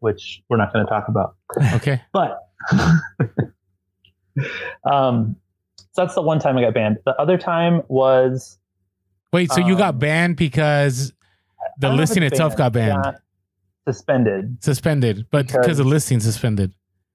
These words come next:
Speaker 1: because of that one, for some
Speaker 2: Okay.
Speaker 1: reason.
Speaker 2: Okay.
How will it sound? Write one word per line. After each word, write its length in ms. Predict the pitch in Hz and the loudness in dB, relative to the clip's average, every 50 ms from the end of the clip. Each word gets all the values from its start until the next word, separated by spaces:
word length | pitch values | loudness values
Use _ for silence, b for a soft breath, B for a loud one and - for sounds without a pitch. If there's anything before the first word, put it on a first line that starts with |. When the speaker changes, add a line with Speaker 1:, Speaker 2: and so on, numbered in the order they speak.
| _ _ _ _ _ _ _ _ _ _ _ _ | _ _ _ _ _ _ _ _ _ _ _ _
Speaker 1:
because 220 | - - 135 113 | -6 -4 -2 -2
of 100 | 120 110 | -2 0
that 220 | 113 117 113 120 113 | 0 -2 -2 -2 -2
one, 200 | 104 101 98 104 - _ _ _ _ | -4 -6 -6 -8 -14 _ _ _ _
for 100 | - 123 | -4 -2
some 140 | 113 151 131 | 0 0 0
Speaker 2:
Okay. 120 | 127 120 110 | 0 0 0
Speaker 1:
reason. 180 | 98 98 95 - _ _ _ _ - 117 | -2 -4 -8 -10 _ _ _ _ -16 -12
Speaker 2:
Okay. 220 | 104 - 113 104 | -8 -6 -8 -8